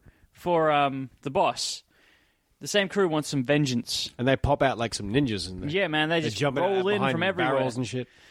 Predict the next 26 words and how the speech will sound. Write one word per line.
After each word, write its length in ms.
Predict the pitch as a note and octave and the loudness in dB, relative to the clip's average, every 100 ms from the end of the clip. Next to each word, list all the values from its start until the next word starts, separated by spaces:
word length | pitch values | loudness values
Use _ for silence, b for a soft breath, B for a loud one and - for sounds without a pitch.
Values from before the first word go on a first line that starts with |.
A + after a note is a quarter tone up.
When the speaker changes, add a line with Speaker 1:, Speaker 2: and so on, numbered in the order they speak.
| B | B
Speaker 1:
There's, 100 | F#3 G3+ | -4 -2
like, 160 | B3 E3+ | -2 0
eight 220 | F#3 F3+ | 0 0
or 80 | D3+ | 0
nine 240 | D3 E3 | 0 0
of 100 | F3 | -2
'em, 160 | G3+ E3+ | -4 -4
it 80 | |
seems 260 | - G3 F3+ | -4 -4 -2
like. 300 | G3+ G3 - b b b | -2 -2 -8 b b b
And 80 | E3+ | -2
they're 80 | F3 | 2
like, 200 | E3+ D3 - | 2 0 -2
"Hey, 260 | A3+ F3 C3 | 0 0 -2
you 120 | G3+ | -4
give 140 | G3 A3+ | 0 0
us 120 | F#3+ | 2
that 200 | G#3 - | -2 0
girl, 420 | G#3+ A3 D3+ A#2+ _ _ | 2 2 2 0 _ _
we'll 200 | D3+ F3+ | -2 0
let 260 | E3+ D#3+ - | 2 2 0
you 80 | D3+ | -4
go." 340 | B2 F3 D3+ - | 0 0 0 -4
And 80 | C3 | -6
he's 140 | C3 | 0
like 180 | C3 | 0